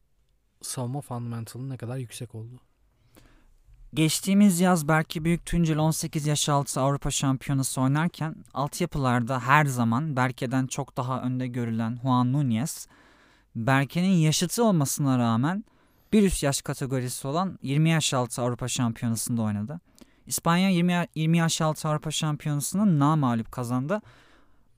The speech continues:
Speaker 2: ve on sekiz yaşındaki Nunez de turnuvanın en değerli oyuncusu seçildi. Aynı yaz Juan Nunez profesyonel seviyede daha fazla süre alabilmek için Real Madrid'den ayrılıp Alman ekibi Ulm'e gitti.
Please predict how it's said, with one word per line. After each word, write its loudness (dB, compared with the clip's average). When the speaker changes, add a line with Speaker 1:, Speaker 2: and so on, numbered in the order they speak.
Speaker 2:
ve -4
on 0
sekiz -4
yaşındaki -4
Nunez 0
de -6
turnuvanın 0
en 2
değerli 2
oyuncusu -2
seçildi. -12
Aynı 6
yaz 4
Juan 4
Nunez 4
profesyonel 2
seviyede 0
daha 2
fazla -4
süre -4
alabilmek 0
için -4
Real 2
Madrid'den 0
ayrılıp -4
Alman 2
ekibi -2
Ulm'e 2
gitti. -6